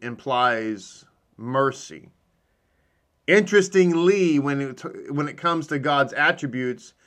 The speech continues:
the name Elohim is not used. Why?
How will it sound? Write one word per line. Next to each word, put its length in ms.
the 140
name 400
Elohim 680
is 160
not 300
used. 680
Why? 640